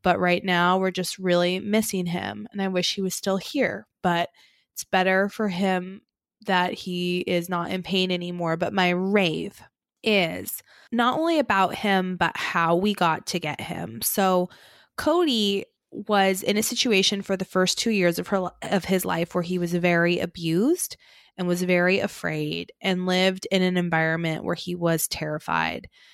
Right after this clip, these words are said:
And he was taken to the Humane Society and dropped off there.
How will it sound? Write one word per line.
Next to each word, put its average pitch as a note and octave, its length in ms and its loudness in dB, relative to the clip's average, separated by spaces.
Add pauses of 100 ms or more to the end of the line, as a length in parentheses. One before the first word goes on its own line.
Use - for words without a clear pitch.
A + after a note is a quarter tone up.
(260)
And F3 500 2 (140)
he F3+ 380 0
was F3+ 160 0
taken G3+ 320 0
to A3 80 2
the A#3 80 4
Humane G3+ 400 0
Society E3+ 520 2
and E3+ 140 0
dropped E3 320 2
off E3 240 0
there. D#3+ 420 2